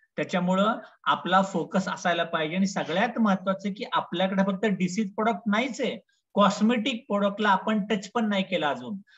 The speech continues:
ज्या दिवशी प्रत्येक beauty parlor मध्ये तुमच्या ओळखीच्या किंवा तुमच्या ओळखीच्या महिला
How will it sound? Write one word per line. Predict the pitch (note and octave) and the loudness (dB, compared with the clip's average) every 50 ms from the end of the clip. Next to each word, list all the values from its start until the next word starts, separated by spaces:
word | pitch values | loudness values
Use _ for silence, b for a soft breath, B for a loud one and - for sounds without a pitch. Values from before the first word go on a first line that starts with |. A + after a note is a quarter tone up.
| b b b - | b b b -8
ज्या | C3+ E3 F3+ F#3+ G#3 G#3+ | 0 2 4 4 4 4
दिवशी | G3 D#3+ F3+ F3+ E3+ - - G3+ G3 G3+ G3+ F#3+ - - | 2 2 0 0 0 0 0 2 2 2 0 -2 -4 -4
प्रत्येक | F#3 F#3 F#3 - - - G3+ F#3+ E3 D#3 | -4 -4 -4 -4 -4 -4 -4 -4 -4 -4
beauty | D#3 F3 E3 - G3+ | -6 -4 -2 0 0
parlor | F#3+ - - F#3 F3 E3+ E3 F3 F3+ F3+ | 0 2 4 4 4 4 2 0 0 0
मध्ये | F3 E3+ E3+ E3 E3+ F3+ | 0 -2 -4 -4 -4 -4
तुमच्या | F#3 F3+ G3 E3 D#3 D3+ - F#3+ F3 | -4 -6 -6 -8 -6 -4 0 0 0
ओळखीच्या | - E3+ E3 D#3 D3 - - F#3 F#3+ F3+ F#3 D#3+ C3 A2 - - _ b b b b b b | 0 0 -2 -4 -2 0 2 2 2 2 2 0 0 -2 -4 -10 _ b b b b b b
किंवा | F3 F3 F3 F3+ F#3 F#3+ | -4 -2 0 2 2 2
तुमच्या | F#3 F3+ G3 F3 E3+ F3+ - F3+ F#3+ | 0 0 -2 -2 -2 -2 -2 -2 -2
ओळखीच्या | F#3+ F#3+ F3 E3 - - F3+ - - F#3+ F#3 | -2 -2 -4 -4 -4 -6 -6 -2 0 0 0
महिला | F3+ E3+ E3 E3 D#3+ E3 E3+ E3 D3 A#2 | 2 0 0 0 -2 0 0 0 0 -2